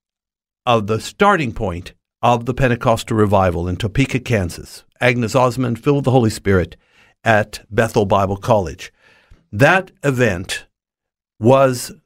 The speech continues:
no small issue, because this revival continued on into the year nineteen oh six in the city of Los Angeles, which is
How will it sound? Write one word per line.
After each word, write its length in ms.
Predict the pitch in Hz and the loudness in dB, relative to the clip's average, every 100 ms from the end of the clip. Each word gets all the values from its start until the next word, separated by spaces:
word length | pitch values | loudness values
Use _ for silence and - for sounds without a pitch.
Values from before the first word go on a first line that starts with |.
| _ | _
no 380 | 113 113 135 156 | 2 4 4 2
small 400 | - 151 127 113 | 0 0 2 2
issue, 340 | 98 - 120 - - _ _ - | -2 -6 -10 -14 -20 _ _ -2
because 400 | 151 - 156 131 | 0 2 0 2
this 260 | 180 185 | 0 2
revival 720 | 180 127 143 156 139 95 69 - _ _ _ _ _ | 0 2 2 2 -2 -6 -10 -16 _ _ _ _ _
continued 560 | 147 120 165 165 160 131 | 0 2 2 4 4 4
on 500 | 113 101 101 107 - 127 | 2 0 -4 -8 -6 0
into 480 | 131 123 131 113 | 0 2 0 0
the 120 | 101 117 | 2 2
year 200 | 131 123 | 2 2
nineteen 420 | 120 123 - 113 | 0 -2 -2 0
oh 100 | 110 | -2
six 500 | - 113 - - - | -2 -4 -4 -10 -4
in 120 | 123 | 2
the 80 | 117 | 2
city 240 | - 143 127 | 4 2 4
of 100 | 110 | 2
Los 300 | 110 107 113 | 0 2 0
Angeles, 580 | 104 98 76 - - - | 0 -4 -10 -12 -14 -2
which 280 | 147 156 135 | 0 0 -2
is 220 | 107 | -4